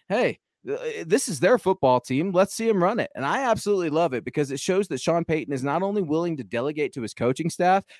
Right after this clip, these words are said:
but he's empowering this team to police themselves. Something that this, this team,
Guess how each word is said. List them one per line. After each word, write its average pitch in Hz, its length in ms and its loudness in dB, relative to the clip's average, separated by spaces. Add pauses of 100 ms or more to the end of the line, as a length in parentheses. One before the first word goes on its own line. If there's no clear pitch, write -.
but 170 80 0
he's 208 220 -4
empowering 170 840 0
this 147 360 0
team 156 480 0
to - 80 -16
police 131 400 -6
themselves. 101 520 -6 (200)
Something 190 340 0
that 170 140 -14
this, - 280 -12
this 151 300 2
team, 247 380 0